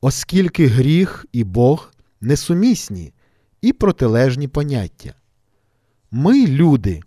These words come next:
можемо бути святими відносно, тому що несемо в собі два протилежні начала. Святими ми стаємо у значенні посвяченості Богу,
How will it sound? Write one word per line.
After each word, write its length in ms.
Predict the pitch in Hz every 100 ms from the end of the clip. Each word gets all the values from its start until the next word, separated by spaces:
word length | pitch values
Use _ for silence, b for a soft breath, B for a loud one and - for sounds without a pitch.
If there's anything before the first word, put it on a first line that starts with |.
| _ _ _ -
можемо 480 | 139 254 262 254
бути 480 | 202 156 233 202 196 -
святими 600 | - 131 135 233 214 202
відносно, 800 | 185 151 190 160 104 - 80 71 _ _ _ _ _ _
тому 260 | 123 135 160
що 460 | - - 147 139 127 b b b
несемо 680 | 120 131 - 160 180 175
в 60 | 160
собі 440 | - 143 117 143
два 320 | 127 107 127
протилежні 760 | 143 131 127 113 104 107 101 127
начала. 640 | 135 - - 214 107 65 _ _ _ _ _ _ _ _ _ _
Святими 720 | - 123 143 143 226 240 220
ми 140 | 196
стаємо 840 | 208 - 165 147 185 214 196 190 170 b b b b
у 120 | 160
значенні 720 | 151 123 156 208 - 185 180 175
посвяченості 1200 | - 151 - - 143 208 - 170 165 151 - 143
Богу, 600 | 120 165 175 95 78